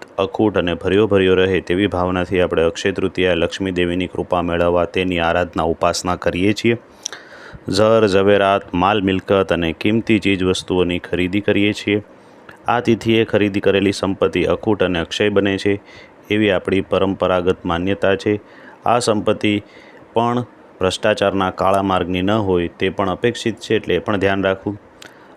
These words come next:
લક્ષ્મીજી સાથે ભગવાન વિષ્ણુ પણ જોડાયેલા છે. અક્ષય તૃતીયાના અધિષ્ઠાતા દેવ ભગવાન વિષ્ણુ અને લક્ષ્મી એ યુગલ સ્વરૂપે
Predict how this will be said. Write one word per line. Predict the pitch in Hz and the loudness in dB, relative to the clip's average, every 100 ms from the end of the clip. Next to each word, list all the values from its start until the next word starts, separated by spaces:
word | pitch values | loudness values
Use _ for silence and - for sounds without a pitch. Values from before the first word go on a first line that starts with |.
| - | -6
લક્ષ્મીજી | 101 120 - 135 127 | 0 0 0 2 2
સાથે | 123 110 107 | 2 2 2
ભગવાન | 101 98 95 104 95 | 2 2 2 2 0
વિષ્ણુ | 90 - 104 | -2 -2 -2
પણ | - 101 | -2 -2
જોડાયેલા | 92 92 98 92 87 | 0 2 2 2 0
છે. | 85 107 107 - - - - - | 0 -4 -6 -16 -20 -20 -12 -4
અક્ષય | 113 - 139 | -4 0 0
તૃતીયાના | 110 117 113 107 104 | 0 0 0 0 0
અધિષ્ઠાતા | 95 98 107 110 101 98 | 0 0 0 0 2 2
દેવ | 92 98 95 | 2 2 2
ભગવાન | - 87 92 95 87 | -2 0 0 0 -2
વિષ્ણુ | 90 - 104 101 | -4 -4 -4 -2
અને | 90 | -2
લક્ષ્મી | 85 98 - 101 | 0 -2 -2 -2
એ | 85 85 | 0 0
યુગલ | 82 85 101 104 | -2 0 0 0
સ્વરૂપે | - 92 92 - 90 90 | 0 -2 -2 -2 0 0